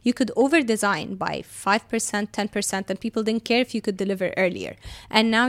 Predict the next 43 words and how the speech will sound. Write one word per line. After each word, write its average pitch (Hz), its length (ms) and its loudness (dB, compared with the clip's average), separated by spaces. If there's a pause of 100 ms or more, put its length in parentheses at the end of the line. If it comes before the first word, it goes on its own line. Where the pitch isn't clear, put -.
you 247 80 2
know, 233 140 2
you 226 100 0
have 208 180 -2
people 220 200 0 (320)
checking 214 280 0
your 196 140 2
work, 226 320 2
like, 190 320 -2
even 196 260 -4
the 190 80 -6 (120)
clients 226 340 -2
have 220 140 0
structural 226 480 -2
engineers 214 520 0
who 214 60 -2
are 185 120 0
double-checking 208 580 0
your 202 100 2
work, 196 300 0
making 196 240 -4
sure 202 180 0
you're 190 220 0
not 190 80 -4
going 196 240 0
over 208 240 2
budget. 196 360 0 (320)
And 214 160 4
then 220 180 4
if 214 160 -2
you're 226 240 4
even, 254 200 4
you 226 100 4
know, 214 140 4 (140)
one 247 80 4
percent 220 480 0
over 190 200 0
budget, 190 300 -2
they're 196 240 -2
like, 202 100 -4
"Oh, 226 140 4
wait, 254 300 0
wait, 226 180 0